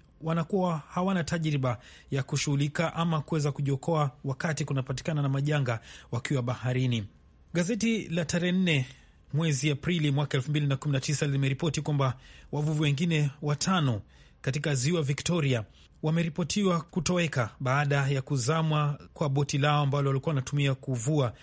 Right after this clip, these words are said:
Ni miongoni mwa visa vingi ambavyo vimeripotiwa katika ziwa hilo, japo serikali ya Kenya na Uganda zimejaribu kuweka maafisa wa polisi na wale wa kutunza eneo hilo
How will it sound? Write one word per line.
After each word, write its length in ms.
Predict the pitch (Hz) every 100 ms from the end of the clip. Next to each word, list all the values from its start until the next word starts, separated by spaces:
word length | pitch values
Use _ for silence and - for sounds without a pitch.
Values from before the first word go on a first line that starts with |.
| - - -
Ni 220 | 175 180
miongoni 400 | 180 202 214 196
mwa 140 | 170
visa 340 | 147 208 - 160
vingi 220 | 156 147
ambavyo 240 | 143 143 135
vimeripotiwa 800 | 135 131 131 143 - 175 135 123 - - -
katika 560 | 139 127 147 151 135 -
ziwa 340 | 143 143 139 127
hilo, 380 | 165 143 123 - - - -
japo 380 | 143 135 131 135
serikali 800 | - 135 127 175 165 147 139 143
ya 160 | 143 135
Kenya 560 | - 180 170 165 156 139
na 140 | 147
Uganda 500 | 143 156 151 139 127 - - -
zimejaribu 500 | 110 151 156 165 160
kuweka 260 | 156 160 156
maafisa 580 | 147 143 - 208 - 160
wa 80 |
polisi 600 | 139 143 143 143 - 170 185 - - -
na 80 | 127
wale 360 | 131 143 185
wa 180 | - 156
kutunza 720 | - 143 - 185 143 151 147 -
eneo 280 | 147 143 139
hilo 280 | 165 143